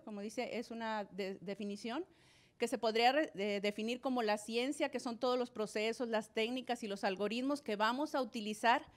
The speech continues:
para que los datos tengan todos los atributos que deben de tener para ser un buen dato, como son que sean completos, precisos, consistentes, que sean únicos y lo más importante,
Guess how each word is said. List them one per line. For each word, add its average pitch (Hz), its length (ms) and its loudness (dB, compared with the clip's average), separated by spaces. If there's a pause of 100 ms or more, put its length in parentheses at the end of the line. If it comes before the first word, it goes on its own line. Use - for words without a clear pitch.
(260)
para 220 160 8
que 220 160 0
los 214 180 2
datos 247 540 4 (340)
tengan 254 520 2 (720)
todos 285 300 8
los - 500 0 (140)
atributos 226 800 4
que 226 100 0
deben 220 240 2
de 220 80 -2
tener 220 260 0
para 214 200 2
ser 208 160 -4
un 202 80 -4
buen 208 180 -2
dato, 233 340 2 (280)
como 214 240 -2
son 294 240 0 (400)
que 208 100 0
sean 220 220 -2
completos, 247 720 2
precisos, 240 720 -2
consistentes, 220 960 -4
que 208 160 -4
sean 226 260 -2
únicos 277 540 -2 (420)
y 226 60 -4
lo 208 100 0
más 233 240 0
importante, 254 720 0